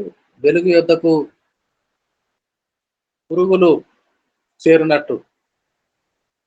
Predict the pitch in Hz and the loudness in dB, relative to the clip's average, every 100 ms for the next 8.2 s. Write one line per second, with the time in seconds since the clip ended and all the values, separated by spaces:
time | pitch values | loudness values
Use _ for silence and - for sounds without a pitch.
0 | _ _ _ _ _ _ _ _ _ _ | _ _ _ _ _ _ _ _ _ _
1 | _ _ _ 170 185 180 180 165 165 151 | _ _ _ -4 -2 2 2 2 0 0
2 | 151 156 165 160 165 - _ _ _ _ | 0 -2 0 0 0 -4 _ _ _ _
3 | _ - 135 160 156 151 147 143 139 139 | _ 0 2 2 0 0 2 2 4 2
4 | 156 - _ _ _ _ _ _ _ _ | 0 -4 _ _ _ _ _ _ _ _
5 | _ _ _ _ _ _ _ _ _ _ | _ _ _ _ _ _ _ _ _ _
6 | _ _ _ - 139 147 170 165 151 160 | _ _ _ -10 -4 0 0 2 2 2
7 | 165 170 165 147 - _ _ _ - 143 | 0 0 -2 -2 -8 _ _ _ -4 -4
8 | - 190 | -2 -2